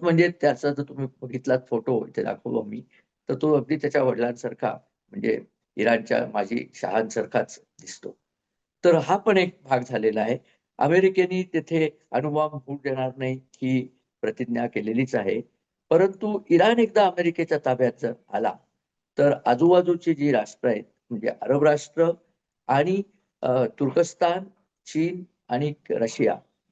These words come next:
यांना कोणालाच ते आवडणार नाही. त्यामुळे त्यांचे प्रयत्न चाललेत की युद्ध तर थांबावं, पण युद्ध इराणच्या शर्तींवर थांबावं.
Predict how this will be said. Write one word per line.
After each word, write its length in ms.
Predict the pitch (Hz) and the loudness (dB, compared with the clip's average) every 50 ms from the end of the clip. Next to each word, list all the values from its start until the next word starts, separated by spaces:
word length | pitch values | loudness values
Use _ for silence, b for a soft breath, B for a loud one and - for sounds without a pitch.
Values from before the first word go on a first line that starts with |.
| _ - | _ -2
यांना 160 | 120 127 139 | 0 0 0
कोणालाच 460 | 143 - 139 139 151 156 160 160 - _ | -2 -2 0 0 2 2 0 -2 -2 _
ते 60 | 135 | -2
आवडणार 400 | 120 104 98 101 98 98 90 90 | -2 -2 -4 -8 -10 -10 -10 -10
नाही. 240 | 95 90 - - _ - - _ _ _ _ _ _ _ _ _ _ _ _ _ | -12 -16 -16 -20 _ -20 -20 _ _ _ _ _ _ _ _ _ _ _ _ _
त्यामुळे 320 | 175 180 185 190 196 208 | 4 4 4 4 2 2
त्यांचे 340 | 196 196 185 165 160 - 220 | 4 2 0 0 4 4 2
प्रयत्न 360 | 220 220 208 202 202 - 208 | 4 4 0 0 0 -4 -10
चाललेत 400 | 202 - 208 190 190 185 190 190 190 _ | -2 2 2 2 4 2 0 0 -2 _
की 100 | 196 185 | 2 2
युद्ध 420 | 180 180 151 143 135 - 175 175 | 2 2 -4 -6 -4 -4 -2 0
तर 80 | 185 190 - - | 0 -2 -2 -2
थांबावं, 420 | 165 147 160 160 170 170 165 160 | -4 -4 0 0 0 2 2 0
पण 160 | 160 160 165 160 147 135 | 0 _ -4 -6 -6 -10
युद्ध 240 | 135 127 - 160 156 156 _ | -12 -4 -2 -4 -4 -2 _
इराणच्या 420 | 135 135 147 160 165 165 - 175 170 | -2 0 0 -2 -2 -2 -4 -4 -2
शर्तींवर 480 | 170 160 123 120 _ 139 127 131 123 117 | -2 -6 -8 -8 _ -12 -10 -8 -10 -10
थांबावं. 460 | - - 107 - - - 87 - - | -6 -8 -10 -8 -8 -12 -14 -14 -18